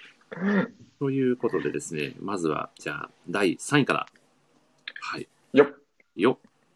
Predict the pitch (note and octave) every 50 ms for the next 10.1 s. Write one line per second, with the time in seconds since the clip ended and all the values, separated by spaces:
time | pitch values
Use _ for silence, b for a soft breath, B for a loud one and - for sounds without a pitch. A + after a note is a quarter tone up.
0 | _ - - - - E2+ D2 C#2+ - G2 F#2+ F2+ F#2 F#2 F2+ F2 F2 F#2 G2+ G2+
1 | F#2+ - - - - D#2+ D2+ D#2+ E2 D2+ - - - - - - A2 A#2 - A#2+
2 | A#2+ B2 B2+ B2+ A#2+ - - - _ _ _ - A#2 A2+ - F2+ D2+ - A#2+ A#2+
3 | - - - - - A#2+ A#2+ A#2 A#2 A#2 A#2 A2+ A#2 A#2 A2+ G2+ - - G#2+ -
4 | - - - - - - - - - - - - - - D3+ F#3+ F#3 - _ -
5 | - A#2 F2+ - - - - - - - _ _ _ _ - - _ _ _ _
6 | - - - - - - _ _ - - - A2 A2+ G#2 - - - - - _
7 | _ E2 D#2 D2+ D2 C#2+ C#2+ G#2 A2 F#2+ D#2+ D2 - - G2 F#2 E2+ D#2 - -
8 | C#2 - E2+ D#2 C#2+ C#2 - - _ _ _ - - - D2+ D2+ D2+ D2+ D2+ D2+
9 | D2 D2 D#2+ B2 D3 D#3 D3 D3 C#3+ - A2+ A2 - - - - - - G#2+ D#2+
10 | - -